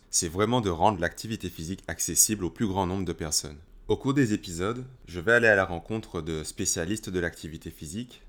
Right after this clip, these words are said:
comme des chercheurs, des entraîneurs, des athlètes professionnels ou amateurs, qui pourront partager avec nous leur expertise, mais plus largement, j'irai à la rencontre de personnes que je trouve inspirantes, en espérant qu'au cours de nos discussions, vous puissiez trouver des conseils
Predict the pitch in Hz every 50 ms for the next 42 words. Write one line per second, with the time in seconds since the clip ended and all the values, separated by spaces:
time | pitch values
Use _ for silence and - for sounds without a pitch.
0 | - - - - 82 80 78 78 76 82 80 - - 80 76 78 - - 95 98
1 | 101 101 104 107 - _ _ _ - 87 85 80 - 82 78 - - 80 80 85
2 | 87 92 98 101 101 104 104 98 - 85 85 82 85 78 - 80 80 90 - -
3 | - - 85 - 90 82 - - 92 87 85 82 - - 98 107 104 98 90 82
4 | - - 87 95 113 104 80 - - _ _ - - 104 - - 90 82 95 98
5 | - 104 95 87 - 92 85 80 90 90 87 87 90 - - 98 95 90 82 82
6 | 78 80 76 - - - 85 80 76 - - 107 123 127 120 110 - - _ _
7 | _ - - 90 101 101 - 110 104 107 113 110 95 98 87 85 87 95 104 101
8 | - 82 82 80 92 95 95 95 92 90 85 85 - - 104 104 - - 82 78
9 | 78 - - 80 76 - - 104 104 - - 82 85 80 - - 87 80 - -
10 | 98 92 - - 90 85 82 82 95 - - - - _ _ _ - - 87 87
11 | 87 82 - - 90 85 98 104 107 - 92 85 - 107 101 101 98 98 92 87
12 | 82 80 80 - - - 82 80 - - 92 92 101 110 113 - - 87 - -
13 | 92 - - 113 - - - 113 92 92 101 101 92 95 - - 87 82 - -
14 | - 87 95 101